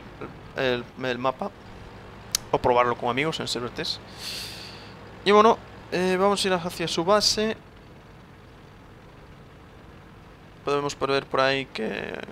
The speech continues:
creo que hay aquí una zona de campeo para la artillería. Esta zona de ahí. Aunque bueno, si te colocas como antitanque aquí, si te deja, puedes tener tiro.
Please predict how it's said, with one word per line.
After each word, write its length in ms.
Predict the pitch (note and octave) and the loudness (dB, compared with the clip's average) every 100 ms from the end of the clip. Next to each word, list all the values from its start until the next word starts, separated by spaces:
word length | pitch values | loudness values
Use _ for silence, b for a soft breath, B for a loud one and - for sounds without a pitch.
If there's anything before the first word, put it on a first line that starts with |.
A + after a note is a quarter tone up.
| - - - - - | -16 -20 -20 -20 -10
creo 140 | C3+ | -8
que 60 | C3+ | -2
hay 100 | C3+ | -2
aquí 140 | B2 | -2
una 140 | C3+ B2 | -4 -4
zona 200 | C3+ B2 | 0 0
de 80 | A#2+ | 0
campeo 380 | B2 A#2+ D#3+ | -4 0 2
para 160 | F3 C3 | 4 2
la 40 | |
artillería. 440 | A#2 B2+ B2 A3 - - - - - - - - | 0 -4 -6 -6 -6 -10 -18 -18 -20 -20 -20 -18
Esta 160 | - - | -8 -2
zona 220 | - B2 | 0 2
de 60 | A#2+ | 2
ahí. 140 | C3 D3+ - - - - - - - - - - - - - - - - - - - - - - - - | 2 0 -2 -4 -4 -6 -6 -8 -8 -8 -8 -10 -14 -16 -18 -18 -18 -20 -20 -20 -20 -20 -20 -20 -12 -8
Aunque 240 | C3+ C3 | -4 -2
bueno, 180 | E3 E3 | 0 0
si 120 | - | -2
te 60 | B2+ | -4
colocas 260 | C3+ C3+ | -2 -2
como 140 | - C3+ | -2 -4
antitanque 460 | C3+ C3+ C#3 C3+ | -4 -4 -4 -6
aquí, 340 | C3 D3+ E3+ F#3+ | -8 -6 -6 -6
si 160 | - | -6
te 100 | - | -2
deja, 500 | C3 D3+ D3+ - F3 - - - - - - - - - - - | 0 0 0 -2 -4 -6 -16 -20 -20 -20 -20 -20 -20 -20 -16 -6
puedes 140 | C#3 | -6
tener 220 | - C3+ | -2 -2
tiro. 340 | - D3 C#3+ | 0 0 0